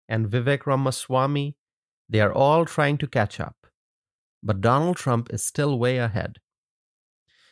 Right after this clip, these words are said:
According to a Fox News survey, Trump is at sixty-nine percent in the primary race. Wow.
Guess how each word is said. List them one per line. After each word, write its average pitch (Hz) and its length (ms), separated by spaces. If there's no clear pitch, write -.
According 202 440
to 170 120
a 127 40
Fox - 540
News 147 260
survey, 110 640
Trump 196 460
is 135 360
at - 300
sixty-nine 160 1120
percent 123 800
in 110 180
the 101 80
primary 127 560
race. 95 480
Wow. 98 640